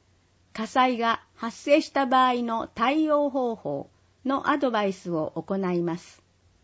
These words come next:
診断結果を記入した住宅防火診断結果書を交付し、住宅防火に備えていただきます。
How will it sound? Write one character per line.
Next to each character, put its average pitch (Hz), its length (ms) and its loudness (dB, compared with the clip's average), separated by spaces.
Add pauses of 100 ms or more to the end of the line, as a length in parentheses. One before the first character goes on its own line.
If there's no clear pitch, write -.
(680)
診 285 300 2
断 277 180 4
結 269 260 -2
果 196 180 0
を 165 100 0
記 185 160 -6
入 214 240 -2
し - 140 -12
た 196 340 -6 (480)
住 269 320 0
宅 285 320 -2
防 269 260 4
火 285 200 -2
診 277 340 0
断 262 240 -2
結 240 320 -6
果 247 140 -6
書 - 320 -6 (280)
を 277 180 0
交 226 220 -2
付 - 140 -12
し、 180 400 -6 (500)
住 262 260 -2
宅 285 280 -2
防 240 240 0
火 185 140 -4
に 170 280 -2
備 247 400 -2
え 208 40 -4
て 180 120 -4
い 165 100 0
た 175 120 -6
だ 170 160 -6
き - 140 -10
ま 151 140 -4
す。 - 220 -20